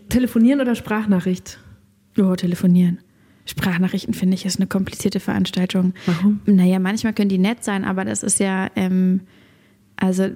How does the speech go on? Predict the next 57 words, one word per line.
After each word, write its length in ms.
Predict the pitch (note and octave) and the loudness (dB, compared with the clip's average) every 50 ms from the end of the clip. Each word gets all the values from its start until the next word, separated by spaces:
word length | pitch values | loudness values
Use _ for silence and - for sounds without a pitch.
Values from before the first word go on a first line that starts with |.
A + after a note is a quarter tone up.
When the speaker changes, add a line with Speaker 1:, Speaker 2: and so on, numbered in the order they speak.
| - - | -10 -8
Speaker 2:
wenn, 380 | - G#3 G#3 G3 G3 G3 G3 - | -4 -2 -2 -2 -2 -4 -2 -2
wenn 160 | G3 G3 G3+ | 0 2 2
man 120 | G3 G3 F#3 | 2 2 2
Pech 220 | G#3+ A3+ B3 A#3+ | 0 -2 -2 -2
hat, 140 | A3+ F#3+ - | -4 -4 -4
artet 240 | - G#3 A3 A3 - | -4 -4 -4 -4 -6
es 80 | G#3+ - | -4 -4
ja 120 | G#3+ G3+ | -4 -2
zu 140 | - - G#3 | -2 -2 -2
was 160 | G#3 G3 - - | -2 -4 -4 -4
aus, 240 | - G3+ G#3+ A3+ - | -4 -2 -2 -2 -4
dass 180 | - G#3+ - | -4 -4 0
man, 340 | G#3+ G3 F#3+ F#3+ F#3+ F#3+ - - | 0 0 0 0 -2 -4 -4 -6
äh, 220 | - - G3+ G3 - | -4 -4 -4 -2 -2
aus 220 | - G#3+ A#3 A3+ | -2 -2 -2 -4
Versehen 440 | - - G#3 G3 F#3 G#3 A3+ A#3+ A3+ | -4 -4 -4 -2 0 0 2 2 2
mal 180 | G#3 G3 G3 G3+ | 0 0 -2 -2
so 100 | G3+ G3 | -4 -2
eben 260 | - A3 A3+ G#3+ G3+ | -2 0 2 2 2
bei 200 | - G3 G3+ A3 | 2 0 -4 -4
so 100 | - G#3+ | -4 -2
eine 100 | G3 G#3 | -4 -2
kleine 220 | - A3 G3+ F#3+ | -2 -2 -2 -2
Podcast-Folge 640 | G3 - B3 - - - A3 G3+ - - G3+ G3+ G#3+ G#3 | -2 -4 -6 -6 -4 -6 -6 -6 -4 -4 -4 -4 -2 -2
für 40 | |
seine 180 | - G#3 G3 G3 | -2 0 0 0
Freunde 360 | - - - B3 A#3+ A#3 G3+ | 0 0 2 2 0 0 2
aufnimmt, 380 | - - - - G#3+ A3+ A#3+ F#4 F#4 | 2 2 4 4 2 4 4 2 0
Speaker 1:
<laughs> 60 | C4+ | 0
Das 120 | D4+ G4+ - | -2 -2 2
stimmt. 140 | - A3+ B3 | 4 6 6
Speaker 2:
nur 140 | C#4 - - | 6 4 2
um 80 | D4 C#4 | 0 -4
zu 120 | - B3 | -6 -6
sagen, 340 | A3+ A3+ A3+ B3 C4+ A#3+ G3+ | -4 -4 -4 -4 -4 -4 -6
ich 120 | A3+ - | -8 -6
bin 100 | - A#3 | -6 -4
fünf 220 | - - B3 B3 - | 0 0 -2 0 2
Minuten 280 | A#3+ G#3 G#3+ G#3+ - G3 | 2 2 2 2 2 0
zu 80 | - F#3+ | 0 0
spät. 300 | - - A#3+ A3+ G#3 D#4+ | 0 0 0 0 2 0
Speaker 1:
Ja. 140 | C4 A#3+ C4 C4 G#3+ B3+ A#3+ - C#4 - C#4 D#4+ | 0 -2 -2 -4 -4 -4 -2 -2 -2 -2 -2 -4
<laughs> 480 | - - - - - - - - - | -4 -4 -8 -14 -16 -16 -16 -10 -6
Und 80 | A3 A3 | -4 -2
dann 140 | G#3+ G#3 G#3+ | -2 -2 -2
ist 140 | G#3 G#3+ - | -4 -4 -8
das 60 | A3 | -4
Ding 160 | - A#3+ A#3 A3+ | -2 0 0 0
fünf 220 | - B3+ A#3 A#3 | 2 2 2 4
Minuten 300 | B3 A#3 A3+ A#3 A3+ A3+ | 4 4 4 4 4 0
lang. 380 | G#3+ G#3 G3+ G3 F#3+ G3+ A3 G#3 - - | -2 -2 0 0 0 -2 -2 -4 -4 -2
Speaker 2:
Ja. 340 | G#3+ G#3 G3+ G3+ G3 - - - - - - | -2 0 0 -2 -2 -4 -8 -12 -14 -4 0
Speaker 1:
Ja. 200 | A#3+ G#3+ G#3+ G#3+ | 0 0 2 0
Speaker 2:
Nee, 180 | A3+ A3+ A3 A3+ | 0 0 -2 -2
ist 280 | A3 - - A3 F#3+ - | -4 -8 -12 -14 -8 -4
Speaker 1:
Aber 240 | - A#3+ A#3+ A#3 - - | -2 -2 -2 -2 -4 -4
we-, 180 | G#3 A3 A#3+ | -4 -4 -4